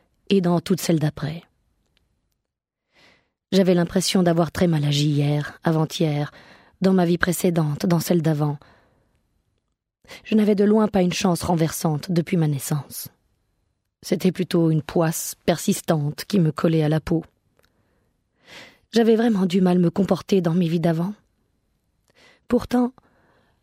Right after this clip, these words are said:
malgré cette malchance récurrente, je ne pensais pas avoir fait du mal autour de moi dans cette vie. Parfois, je m'étais trompée, j'avais peut-être pris les mauvaises décisions. Je n'avais cependant jamais cherché à blesser personne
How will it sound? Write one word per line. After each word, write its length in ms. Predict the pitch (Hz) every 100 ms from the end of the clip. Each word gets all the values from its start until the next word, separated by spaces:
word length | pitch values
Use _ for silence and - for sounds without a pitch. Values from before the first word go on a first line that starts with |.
| _ _
malgré 340 | 208 208 208
cette 220 | 226 214 190
malchance 480 | 175 165 196 180
récurrente, 680 | - 185 - 190 190 - - _ _ _ _ _ _ _ _ _
je 140 | 214
ne 80 | 233
pensais 300 | 226 220 226
pas 100 | 214
avoir 220 | 196 185
fait 140 | - 202
du 120 | 160
mal 240 | 165 175
autour 220 | 160 185 175
de 100 | 165
moi 240 | 165 160
dans 160 | 165 160
cette 220 | - 156
vie. 240 | 147 160 - - _ _ _ _ _ _ _ _
Parfois, 580 | - 165 - 214 208 165
je 180 | 139 151
m'étais 240 | 151 170
trompée, 560 | - 190 185 220 226 214 - _ -
j'avais 240 | 196 175
peut-être 300 | 165 190 180
pris 140 | - 180
les 100 | 175
mauvaises 360 | 175 175 170
décisions. 500 | 156 165 226 208 208 - - - _ _ _ _ _ _ _
Je 120 | 196
n'avais 240 | 240 240 240
cependant 460 | - 233 202 185 175
jamais 280 | 170 180
cherché 440 | 165 - - - 180
à 60 |
blesser 380 | 151 160 - 202
personne 520 | 165 180 - - 170